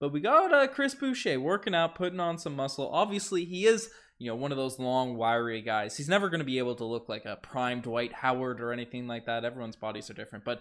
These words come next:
you can definitely see the strength being built up in Chris Boucher in these workout photos. And this is gonna be huge. This is gonna be huge for the Toronto Raptors, seeing a Chris Boucher come back.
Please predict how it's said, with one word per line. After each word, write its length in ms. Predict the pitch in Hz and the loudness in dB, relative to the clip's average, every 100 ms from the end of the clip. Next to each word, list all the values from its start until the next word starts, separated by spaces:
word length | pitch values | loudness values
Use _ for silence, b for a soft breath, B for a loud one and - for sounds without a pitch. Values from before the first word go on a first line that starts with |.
| B B | B B
you 120 | 147 147 | -8 -2
can 160 | 170 | 2
definitely 360 | 190 269 285 262 | 4 4 2 -2
see 140 | 226 | -4
the 120 | 196 | -6
strength 580 | 190 - 156 156 151 147 | -6 -4 0 2 0 -4
being 240 | 139 131 123 | -6 -4 -2
built 260 | 123 123 | -2 0
up 160 | 123 117 | 0 0
in 100 | 113 | -6
Chris 200 | - 117 | -8 -8
Boucher 300 | - 117 117 | -8 -8 -6
in 220 | 110 110 | -6 -6
these 200 | 113 - | -10 -8
workout 460 | 120 120 110 107 - | -6 -4 -4 -4 2
photos. 400 | 160 165 160 - | 4 6 4 2
And 220 | 165 160 - B B B | 2 2 -2 B B B
this 180 | - 302 | 2 4
is 120 | 427 | 2
gonna 160 | 349 320 | 0 0
be 100 | 240 | 0
huge. 460 | 156 156 - - - | 0 0 -2 -10 -10
This 140 | 170 254 | -6 -4
is 120 | 277 | -2
gonna 180 | 226 196 | -2 -2
be 120 | 135 | -4
huge 260 | 131 117 - | -4 -6 -8
for 140 | 117 | -14
the 80 | 113 | -12
Toronto 440 | - 120 117 120 | -6 -4 -2 -2
Raptors, 380 | 110 113 113 120 | 0 0 -2 -8
seeing 220 | - 131 | -8 -8
a 40 | 117 | -8
Chris 240 | - 139 | -6 -6
Boucher 360 | 139 131 123 - | -6 -4 -4 -2
come 220 | 131 127 | -2 2
back. 260 | 123 123 | 2 2